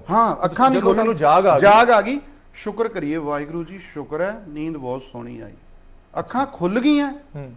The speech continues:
Speaker 1: ਸ਼ੁਕਰ ਹੈ ਖੁੱਲ੍ਹ ਗਈਆਂ। ਕਈਆਂ, ਕਈ ਮੀਚ ਕੇ ਪਏ ਸੀ, ਉਹਨਾਂ ਦੀਆਂ ਅੱਖਾਂ ਮਿਚੀਆਂ ਰਹਿ ਗਈਆਂ।
Speaker 2: ਵਾਹਿਗੁਰੂ, ਵਾਹਿਗੁਰੂ।
Speaker 1: ਉੱਠ ਖੜੇ ਅਸੀਂ, ਕਈਆਂ ਨੂੰ ਰਾਤ ਤੇ ਲਕਵਾ ਹੋਇਆ ਹੈ।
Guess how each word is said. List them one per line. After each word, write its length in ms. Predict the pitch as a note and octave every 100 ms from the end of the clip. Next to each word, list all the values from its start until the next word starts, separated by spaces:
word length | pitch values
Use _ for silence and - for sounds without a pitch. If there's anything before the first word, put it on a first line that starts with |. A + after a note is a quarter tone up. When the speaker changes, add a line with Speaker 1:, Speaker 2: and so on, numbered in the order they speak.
| -
Speaker 1:
ਸ਼ੁਕਰ 400 | - D#3+ D3+ E3+
ਹੈ 80 | G3
ਖੁੱਲ੍ਹ 260 | E3+ E3+
ਗਈਆਂ। 240 | F#3 D#3+ B2
ਕਈਆਂ, 380 | F#3 G3+ A#3+ A#3 -
ਕਈ 200 | G#3+ B3
ਮੀਚ 320 | G#3+ G3 F3+
ਕੇ 140 | A3+
ਪਏ 300 | A3 F#3+ F#3+
ਸੀ, 140 | F#3 A3+
ਉਹਨਾਂ 200 | A#3 A#3+
ਦੀਆਂ 160 | A#3+
ਅੱਖਾਂ 200 | A3+ A3+
ਮਿਚੀਆਂ 340 | A3+ F3 G#3 G3+
ਰਹਿ 100 | C3
ਗਈਆਂ। 200 | D3 C3+
Speaker 2:
ਵਾਹਿਗੁਰੂ, 380 | C#3 B2+ A2
ਵਾਹਿਗੁਰੂ। 640 | A2+ - - - _ - A#3+
Speaker 1:
ਉੱਠ 260 | - C#4
ਖੜੇ 260 | A#3 C4 C4+
ਅਸੀਂ, 220 | A#3 G3+ - - _ - _ -
ਕਈਆਂ 260 | G3+ A3 C4
ਨੂੰ 160 | C4
ਰਾਤ 280 | G3+ F#3+ G3+
ਤੇ 100 | A#3+
ਲਕਵਾ 320 | A3+ G#3+ G#3
ਹੋਇਆ 220 | F#3 D#3
ਹੈ। 120 | B2+